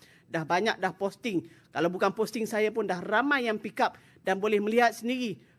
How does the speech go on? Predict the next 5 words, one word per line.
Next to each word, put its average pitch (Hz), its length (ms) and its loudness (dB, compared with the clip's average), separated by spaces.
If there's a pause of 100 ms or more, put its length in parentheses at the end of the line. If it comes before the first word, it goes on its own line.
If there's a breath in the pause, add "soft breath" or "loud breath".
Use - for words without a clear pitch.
bagaimanakah 208 640 0
posting-posting 214 720 -6
mereka 196 240 0
yang 196 160 2
hadir 220 480 4